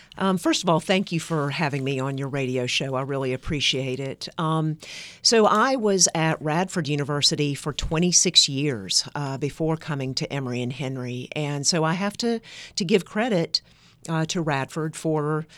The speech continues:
making me who I am in a lot of ways and the opportunities that I was afforded and the experiences that I had. Um,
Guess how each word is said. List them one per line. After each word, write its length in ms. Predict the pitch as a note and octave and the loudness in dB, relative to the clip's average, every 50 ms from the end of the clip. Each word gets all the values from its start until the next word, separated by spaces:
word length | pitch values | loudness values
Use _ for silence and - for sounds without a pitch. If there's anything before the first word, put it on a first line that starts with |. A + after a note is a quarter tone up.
| - - - - - - - _ _ _ _ - _ _ _ | -20 -20 -20 -20 -20 -20 -20 _ _ _ _ -20 _ _ _
making 460 | E3+ F3 E3+ F3 F#3 - - D#3+ G3 | 0 2 4 4 4 4 2 -2 2
me 160 | F#3+ F#3+ G#3 | 4 6 8
who 200 | C4 B3 G3 F#3+ | 8 8 8 8
I 140 | A3+ A3 A3 | 8 8 6
am 360 | A3 A#3 C4+ D4 A#3 F#3 E3 | 4 4 4 4 2 2 0
in 80 | D3 C#3+ | 0 0
a 40 | C#3+ | 0
lot 240 | C#3+ C3 C3 C#3 C#3 | 0 0 0 0 0
of 120 | C#3 - | -2 0
ways 440 | C#3 C3 B2+ B2+ C3 C3 C3 C#3 - | 0 0 0 -2 -2 -2 2 2 2
and 140 | - C#3+ C#3+ | 4 2 2
the 60 | A#2+ | 0
opportunities 720 | C3 C#3+ - D#3+ D3+ - F3+ D#3 D3+ C#3+ C#3+ C#3+ C#3 - | 0 0 -2 -4 -2 -2 -2 0 0 -2 -4 -2 -2 -2
that 120 | - C#3 C3+ | -2 0 -2
I 120 | C3+ C#3 | -2 -4
was 160 | C3 C#3 - | -2 -4 -4
afforded 500 | C#3+ - - D3+ C#3 C3+ C#3 C3+ C3+ C3 | -4 -4 -4 -4 -2 -2 -2 -4 -4 -4
and 140 | C3+ C3 C3 | -4 -4 -4
the 40 | C3 | -4
experiences 680 | B2 - - - C#3 C3+ C3 C3 B2+ B2 - C#3 C3 - | -2 -2 -2 -2 -2 -4 -2 -4 -2 -2 -2 -2 -2 -4
that 140 | - C3 C3 | -4 -4 -6
I 120 | B2+ B2 | -6 -6
had. 500 | B2 B2+ D3 C3 C3 C3 C3 B2+ C3 - - - - - - - - - - - - | -6 -6 -6 -6 -6 -6 -8 -8 -10 -12 -16 -20 -20 -18 -18 -18 -18 -20 -16 -6 -2
Um, 340 | F#3 F3+ F3 F#3 F#3 F3 | 0 2 2 2 0 -2